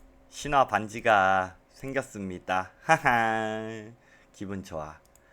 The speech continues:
그리고, 야, 이걸 다 받아보네요, 형님들. 그, 드래곤 슬레이어. <laughs> 헤헤. 데미지 리덕션 일 게이득. 근댐 원댐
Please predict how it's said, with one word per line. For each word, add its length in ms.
그리고, 800
야, 280
이걸 280
다 140
받아보네요, 680
형님들. 1080
그, 320
드래곤 380
슬레이어. 720
<laughs> 720
헤헤. 360
데미지 500
리덕션 480
일 200
게이득. 480
근댐 480
원댐 440